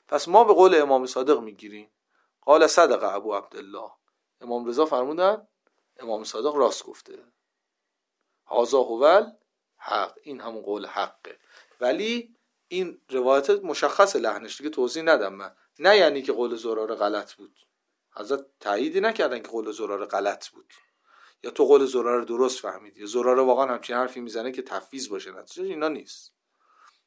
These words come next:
امام اجمالاً با تغییر فرمودن قول امام صادق درست بود. خب، دویست و سی. از ابو بصیر، از امام صادق علیه السلام میگه: "به حضرت گفتم که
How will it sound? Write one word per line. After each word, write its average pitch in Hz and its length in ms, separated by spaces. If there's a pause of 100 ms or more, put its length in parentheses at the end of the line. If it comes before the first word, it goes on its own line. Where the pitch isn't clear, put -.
(120)
امام 220 240
اجمالاً 190 360
با 196 120
تغییر 185 320
فرمودن 190 300
قول 165 260
امام 131 240
صادق 156 280
درست 104 320
بود. - 180 (1120)
خب، - 340 (100)
دویست 160 340
و - 40
سی. - 360 (2000)
از 156 160
ابو 147 220
بصیر، 139 300
از 143 100
امام 147 220
صادق 139 340
علیه 127 140
السلام 147 760 (800)
میگه: 185 560 (600)
"به 143 140
حضرت 151 340
گفتم 190 360
که 196 480